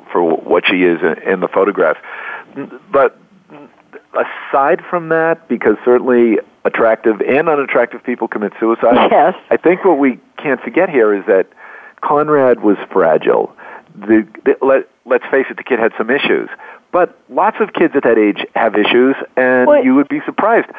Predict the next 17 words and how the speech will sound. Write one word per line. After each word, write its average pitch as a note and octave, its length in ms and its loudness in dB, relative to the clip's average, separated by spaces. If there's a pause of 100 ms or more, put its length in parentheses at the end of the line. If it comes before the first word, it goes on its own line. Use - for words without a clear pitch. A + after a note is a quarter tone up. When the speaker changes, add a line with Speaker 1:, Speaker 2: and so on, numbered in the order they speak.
(140)
Speaker 1:
how C#3 160 -2
many C3+ 200 0 (140)
people C3 400 2 (300)
contemplate A#2 640 0
suicide. A2+ 460 0
But F2+ 140 -2
the G2+ 80 2
very D3 400 0 (360)
last G2+ 600 -2
thing F3 260 -2
you, F2+ 340 -4
you G2+ 280 -6
need A2 500 -4 (440)
or G2 180 2
want D3 400 2 (120)
is G2+ 200 -2 (240)
someone G#2+ 640 -2